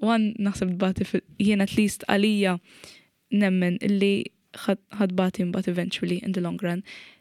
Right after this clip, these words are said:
Il-mużika tgħin, għax sempliċi raġuni, per eżempju, jkollok rehearsal, tibda fit-tminja, jew fis-seba, ħnamluha fis-seba, għax fit-tminja naqa' tard. Ah, fis-seba.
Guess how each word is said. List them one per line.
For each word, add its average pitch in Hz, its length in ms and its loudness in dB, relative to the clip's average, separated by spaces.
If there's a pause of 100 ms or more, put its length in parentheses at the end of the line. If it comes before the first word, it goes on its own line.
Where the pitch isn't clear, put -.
(340)
Il-mużika 254 460 0
tgħin, 180 300 -4 (500)
għax - 220 0 (420)
sempliċi 226 560 0
raġuni, 208 400 0
per 196 80 0
eżempju, 196 300 -2
jkollok 196 260 -4
rehearsal, 202 540 0 (420)
tibda 214 260 0
fit-tminja, - 460 -4 (360)
jew 190 200 -4
fis-seba, 190 400 -4
ħnamluha 180 320 -4
fis-seba, - 400 -8
għax 185 220 -6
fit-tminja 190 340 -6
naqa' 180 220 -10
tard. 185 260 -10 (540)
Ah, 202 420 2
fis-seba. 202 540 0